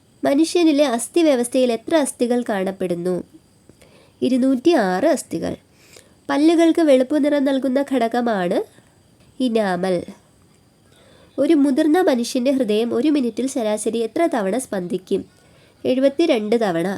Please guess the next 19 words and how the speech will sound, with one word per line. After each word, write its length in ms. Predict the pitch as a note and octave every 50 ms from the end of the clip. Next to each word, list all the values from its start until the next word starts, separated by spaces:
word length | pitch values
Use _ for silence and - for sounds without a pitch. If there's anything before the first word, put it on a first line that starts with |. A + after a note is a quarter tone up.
| - -
പുകയില 400 | C#4+ C#4+ B3+ D4+ D#4+ E4 E4 F4 F4 E4
ഉപയോഗം 400 | B3+ C#4 C#4+ C#4+ C#4 C#4 D4+ C#4 C4+
കൊണ്ട് 180 | C4+ B3 A3+ C4 C4+ -
ശ്വാസകോശത്തിലെ 760 | A#3+ G#3 A3 - C4 B3+ C4+ C4 C4 D4 C4+ - C4+ C4 C4 A#3+
വായു 300 | A3 G3+ G3 G#3 A#3+ C#4 C#4+ C4
അറകളുടെ 460 | A#3 A3 G#3+ G#3+ G#3+ G#3 G#3 G#3+ A#3 A3
ഇലാസ്തികത 640 | G#3 G#3+ G#3+ A3 A#3+ A#3+ - - C#4 C4 C4 A3+ D4 D4+ C4+
നഷ്ടപ്പെടുകയും 640 | G#3+ G#3 - - G#3+ G#3 G#3+ G3 F#3+ G3 G3+ G#3+ A#3 A#3 -
ശ്വസന 340 | B3+ A#3+ - - C4+ D4 D#4+ D#4
പ്രതല 260 | D4+ B3+ A#3 A#3+ B3 A#3+
വിസ്തീർണം 500 | B3 - - - B3+ A#3 A3+ B3 B3+ B3
കുറയുകയും 600 | A#3+ A#3 G#3+ G#3+ A3+ B3 A#3 C4 C4 C4+ C4+ C4
ചെയ്യുന്ന 380 | B3+ C4+ A#3 G3+ G3 F#3+ G3 A3
രോഗമാണ് 680 | A3 G#3 F#3+ F3+ F3+ G#3 G#3+ G#3 F#3+ E3+ E3 E3 A3+ F4+ - - _ - _ _ _ -
ബ്രോങ്കൈറ്റിസ്. 880 | B3+ B3+ B3 B3 B3+ B3+ A#3+ B3 A3 F3+ E3 E3+ - F3+ F3+ - - - - - _ _ _ _ _ _ _ _ _ _ _ - - _ _ _ _ _ _ - - - _ _ - -
ജീവിതശൈലി 720 | - C#4+ D4+ D#4 D#4+ D#4 F4 F4 E4 F4 E4 D#4+ D4+ D#4+ D#4+ D#4+
രോഗത്തിന് 400 | C#4 C4 B3+ C4 C4 C4 C4 C#4 C4 A3
ഉദാഹരണമല്ലാത്തത് 1200 | G#3 A3+ A#3+ C4 C#4 C#4+ C#4 C#4+ C#4+ C#4+ B3+ A3+ G3+ G3+ G#3+ A#3 C4+ D4 C#4+ - B3+ G#3+ B3 C#4+ C#4+ G#3+
ഏത്? 220 | E3+ D#3 D#3+ F3